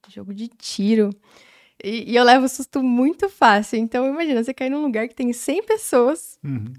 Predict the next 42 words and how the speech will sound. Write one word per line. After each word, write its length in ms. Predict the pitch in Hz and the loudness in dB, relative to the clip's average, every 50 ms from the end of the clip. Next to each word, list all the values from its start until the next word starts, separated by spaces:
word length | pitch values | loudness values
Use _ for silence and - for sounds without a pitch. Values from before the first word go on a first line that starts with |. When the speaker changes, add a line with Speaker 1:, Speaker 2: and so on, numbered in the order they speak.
| - _ | -14 _
Speaker 1:
com 200 | - 330 320 311 | -2 0 2 4
arma, 400 | 247 240 247 262 311 339 370 415 - - - - - _ - | 6 6 6 6 4 0 -2 -4 -6 -12 -20 -20 -20 _ -8
do 180 | 226 233 285 311 | -6 -4 -2 -2
nada 340 | 330 302 277 285 285 339 | 0 0 0 0 -2 -4
tiro, 320 | - - - - 285 285 330 | -6 -6 -4 -4 -2 -2 -2
tiro, 280 | 320 - 311 302 311 | -2 -2 -2 -2 -2
tiro. 220 | - - 302 285 294 | -4 -4 -4 -4 -4
Eu 40 | - | -6
falei, 300 | 311 302 277 254 240 247 - - | -6 -6 -4 -4 -6 -8 -6 -6
"Não 160 | 269 302 330 | -6 -4 -2
vai 160 | 294 254 311 | 0 0 0
dar 140 | 320 277 240 | 0 0 -2
muito 180 | 226 226 - - | -2 -6 -8 -4
certo." 320 | - 196 185 185 - 220 | -2 -2 -2 -2 -4 -6
Tanto 240 | - - 247 254 - | -2 0 0 0 2
que 60 | - | 0
Speaker 2:
Uhum. 60 | 320 302 | 0 0
Speaker 1:
no 60 | 294 | 0
começo 480 | - 311 294 254 226 233 262 269 - 285 | 0 0 0 2 2 0 0 -2 -2 -2
eu 40 | |
levava 320 | 285 277 277 269 269 277 294 | -2 -2 -2 0 0 0 -2
muito 380 | 302 294 277 254 262 285 311 - | -2 0 0 0 0 0 -2 -4
susto. 360 | - - 220 202 - - - | -4 -6 -6 -6 -6 -6 -6
Mas 180 | 220 208 214 214 | -4 -4 -4 -4
como 200 | - 320 330 349 | -4 -6 -4 -4
eu 60 | 339 - | -4 -4
tava 200 | - 247 220 220 | -4 -4 -2 -2
jogando 260 | 220 214 208 214 214 | -2 -2 -2 -4 -6
com 260 | - 247 240 247 247 | -4 -4 -2 -2 -2
os 100 | 233 233 | -2 -2
meus 180 | 220 196 196 196 | -4 -4 -4 -4
amigos, 480 | 185 196 214 254 254 240 214 214 - _ _ _ _ _ _ _ _ _ _ | -2 0 0 2 2 0 -2 -4 -6 _ _ _ _ _ _ _ _ _ _
aí 400 | - - 226 233 262 269 262 - _ _ _ _ _ _ _ | -2 0 2 2 2 0 -2 -6 _ _ _ _ _ _ _
todos 340 | - 247 247 277 294 302 302 | 4 4 4 4 4 0 -4
viciaram 520 | 302 311 302 - - 320 269 214 208 208 220 | -6 -6 -6 -6 -6 -4 -2 -2 -2 -2 -4
em 80 | 240 247 | -6 -6
Fortnite. 760 | 254 247 247 - 294 294 - - - - - - - _ _ _ _ - | -6 -8 -8 -8 -10 -8 -8 -8 -10 -10 -14 -20 -20 _ _ _ _ -12
Então, 280 | 202 190 - 214 220 | -12 -10 -8 -6 -4
Speaker 2:
Uhum. 60 | 226 | -4
Speaker 1:
a 60 | 226 240 | -4 -4
gente 180 | 240 240 240 | -4 -4 -2
jogava 520 | 240 233 226 220 208 208 208 214 214 214 | -2 -2 0 0 0 0 -2 -2 -4 -6